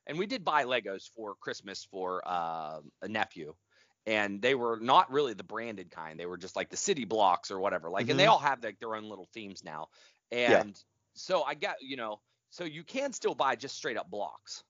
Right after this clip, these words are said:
Speaker 1: right? And they're just Lego blocks, and they're, like, all the assorted colors, and it's in nice
Speaker 2: Yeah.
Speaker 1: bins and stuff. But for the most part, when you see Legos, they're now some type of theme, and they're very much like you have to build what's on the box. You know, they're giving you these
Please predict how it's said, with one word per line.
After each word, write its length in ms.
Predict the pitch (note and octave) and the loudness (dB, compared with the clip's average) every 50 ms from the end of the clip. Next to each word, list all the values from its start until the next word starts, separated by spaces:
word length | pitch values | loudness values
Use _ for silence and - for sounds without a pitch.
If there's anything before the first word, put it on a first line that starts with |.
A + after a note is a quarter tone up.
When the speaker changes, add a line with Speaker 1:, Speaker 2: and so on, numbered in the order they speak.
| _ _ - | _ _ -6
Speaker 1:
right? 280 | G2+ G2+ G2+ G2 C2+ F2 | -4 -4 -4 -6 -8 -10
And 120 | G#2+ G#2+ | -8 -6
they're 120 | A2 G#2+ G2+ | -6 -6 -4
just 240 | F#2 G#2 A2 - - | -6 -8 -8 -2 0
Lego 300 | A2 A2 G#2 A2+ A2+ A2 | 0 2 4 4 2 2
blocks, 500 | F#2+ F#2+ G#2+ G#2 G2 G2+ G#2 - - - | 2 2 2 4 4 4 2 0 -6 -12
and 120 | F2+ F2+ | -10 -10
they're, 120 | F#2+ F#2 | -10 -8
like, 220 | F#2 F#2 F#2 F2+ - - | -8 -8 -10 -10 -6 -4
all 160 | G#2 G#2+ G#2+ | -4 -4 -4
the 100 | G2+ G2+ | -4 -6
assorted 380 | G2+ - - G#2 G2+ F#2+ F#2+ F2+ | -8 -8 -8 -8 -8 -8 -8 -6
colors, 400 | - F#2 F2 F2+ F2+ F2+ E2+ - | -6 -4 -2 -2 -2 -4 -4 -6
and 100 | F2 F#2 | -8 -8
it's 140 | F2+ - F#2 | -8 -8 -6
in 80 | F#2 | -2
nice 220 | F#2 F#2 F#2+ F#2 - | -2 -2 0 4 8
Speaker 2:
Yeah. 180 | E3 B2+ F#2+ | 8 8 8
Speaker 1:
bins 200 | F2+ F2 F2 E2 | 6 2 -6 -8
and 120 | E2+ F2 E2 | -8 -10 -8
stuff. 480 | - E2+ - - - - - - - - | -6 -6 -6 -6 -8 -12 -18 -18 0 6
But 140 | - G#3 G3+ | 6 6 8
for 80 | C4+ | 8
the 100 | C#4 C4+ | 6 6
most 300 | G3+ D#3 D#3 D#3 D#3 - | 8 8 8 6 6 4
part, 160 | - A#2+ A#2 A2 | 0 -2 0 0
when 120 | A2+ A2 | -2 -4
you 40 | G#2+ | -6
see 200 | G2+ - B2 A2 | -6 -8 -8 -4
Legos, 380 | G2 A2 G#2+ G2+ F#2 F#2 F2 E2+ | -2 0 0 0 -2 -4 -4 -4
they're 180 | G2+ G#2 G2+ | -4 -4 -4
now 480 | F#2+ G2 G#2 G#2+ A2+ A2 A2 G#2+ G#2 - - - _ _ | -4 -4 -2 0 2 2 2 2 0 -2 -4 -12 _ _
some 240 | - - D#3 F3 | -4 -2 -2 -2
type 240 | E3+ E3+ E3+ E3 - | 0 0 -2 -2 -2
of 120 | D3+ C#3 - | -4 -6 -6
theme, 440 | - - B2 A#2 A2+ A2 G#2+ A2 - - | -8 -8 -8 -6 -4 -6 -6 -6 -8 -6
and 120 | G#2+ A2+ | -4 -2
they're 140 | B2 B2+ A#2 | -2 -2 -2
very 460 | F2+ E2+ E2+ B2 C#3 D3+ E3 E3 D#3+ | -4 -4 0 2 4 4 4 4 2
much 320 | B2 A#2 A#2 A#2 - - | 2 2 2 2 2 0
like 160 | - - F#2 - | -4 -6 -6 -6
you 220 | - G#2 C3 F3+ F#3 | -6 -4 -2 -2 -2
have 340 | - - C3 C3+ C#3 C#3 - | 2 6 8 8 8 8 6
to 100 | - B2 | 0 -8
build 480 | G#2+ F#2 A2 A2 G2+ F#2+ F2+ F2+ D#2+ - _ _ _ _ _ _ _ _ _ _ _ | -6 -4 -2 -2 -2 -2 -4 -6 -10 -12 _ _ _ _ _ _ _ _ _ _ _
what's 220 | B2+ C#3+ C3+ - B2+ | 4 4 4 4 2
on 180 | B2+ A#2+ A#2 | -2 -2 -2
the 60 | G#2 | -2
box. 500 | F2 F#2 E2 C#2 - - _ - - - - _ _ _ _ _ _ | -4 -6 -6 -6 -8 -12 _ -20 -20 -20 -20 _ _ _ _ _ _
You 120 | G2 G#2 A2+ | -10 -6 -6
know, 160 | A2 F#2 F2 | -4 -6 -4
they're 140 | F#2 B2 C#3 | -4 -4 -4
giving 280 | C3 D3+ F3 D#3 D3+ C3+ | -2 -4 -4 -4 -4 -6
you 100 | B2+ A#2 | -6 -6
these 220 | A#2+ A#2 G#2 - | -6 -8 -8 -8